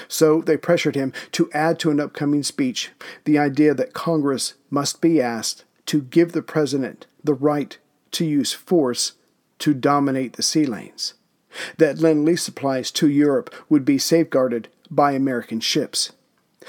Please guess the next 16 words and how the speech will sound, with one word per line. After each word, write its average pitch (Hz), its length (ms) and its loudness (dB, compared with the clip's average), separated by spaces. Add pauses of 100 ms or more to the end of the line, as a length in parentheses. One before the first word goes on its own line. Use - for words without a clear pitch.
(160)
Stimson 165 500 0
pressed - 460 -2 (120)
the 139 100 -2
hardest 120 480 -4 (220)
by 147 120 0
telling 170 380 2
the 135 80 0
president 127 580 -4 (260)
that 156 100 6
it 151 80 2
was 120 120 -6
time 180 280 -2
for 160 140 -4
him 131 420 -4 (360)
to 151 160 0
lead, 143 500 0